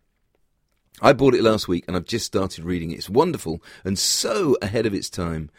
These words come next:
Dorothea talks about how people are wasting their lives by not doing enough and being willing to fail. She explains that we don't want to try anything big in case we fail,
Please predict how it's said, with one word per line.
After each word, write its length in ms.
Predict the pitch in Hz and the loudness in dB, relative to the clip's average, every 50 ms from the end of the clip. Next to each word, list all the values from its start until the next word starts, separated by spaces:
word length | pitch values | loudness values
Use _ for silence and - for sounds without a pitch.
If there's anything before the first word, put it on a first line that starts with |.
| - - - - - - | -20 -20 -20 -20 -20 0
Dorothea 460 | - 147 165 185 151 - 143 131 120 - | 2 4 4 4 4 4 4 4 4 4
talks 260 | - 135 135 - - | 4 0 0 0 -2
about 220 | - 113 90 104 | -2 -2 -2 0
how 100 | 113 107 | -2 -4
people 420 | 98 - - 131 131 127 - 120 110 | -4 -2 -2 -2 -2 0 0 2 2
are 60 | 101 | 4
wasting 520 | 95 95 110 117 117 - - 139 139 143 | 4 4 2 2 0 -2 -4 -4 -2 0
their 120 | 143 147 147 | 0 0 2
lives 400 | 143 131 104 92 92 92 87 - | 2 2 0 0 0 -2 -4 -4
by 220 | - 92 92 90 | -4 -2 -2 -2
not 240 | 92 95 - - - | -2 -4 -6 -6 -2
doing 260 | - 120 120 113 101 | 0 2 2 2 0
enough 400 | 87 85 85 82 82 - - - _ - - - - - _ | 0 -2 -2 -4 -6 -8 -14 -20 _ -20 -20 -20 -20 -14 _
and 220 | - 101 92 - | -6 -6 -4 2
being 560 | - 113 113 110 110 113 110 104 95 92 95 | 4 6 6 6 6 4 2 0 -2 -2 2
willing 420 | 101 123 147 151 117 95 95 95 92 | 6 6 6 6 6 2 0 -2 -4
to 180 | - - - 107 | -4 -4 -6 -6
fail. 800 | - - - - - - 123 127 131 127 110 95 82 80 85 85 - _ _ - - _ | -6 -8 -14 -14 -10 -8 -6 -4 -2 0 0 -2 -2 -4 -8 -10 -14 _ _ -20 -20 _
She 220 | - - - 143 156 | -8 0 2 2 2
explains 580 | 123 - - - - 139 139 143 143 127 104 | 2 0 -4 -2 0 2 2 2 0 0 0
that 80 | 117 107 | -2 0
we 100 | 120 113 | 0 -2
don't 320 | 101 - 143 147 160 - | 0 2 2 2 2 0
want 200 | - 147 143 - | -2 -4 -4 -4
to 120 | - 131 117 | -6 -10 -10
try 460 | - - - 139 139 143 139 135 - | -8 -6 -2 -2 -2 0 -2 -4 -4
anything 540 | 123 123 123 117 - - 117 110 104 95 - _ | -4 -2 -2 -4 -2 -2 -2 -2 -2 -2 0 _
big 400 | - 196 185 143 127 123 127 - - - - _ | 10 10 10 10 8 2 0 -8 -18 -20 -10 _
in 120 | 151 160 | -4 -4
case 320 | 147 - 165 165 156 - - | 0 0 0 2 0 0 -2
we 140 | 147 151 | -2 -4
fail, 460 | 135 - - 147 160 170 135 104 90 | -2 -2 0 0 0 0 -2 -6 -6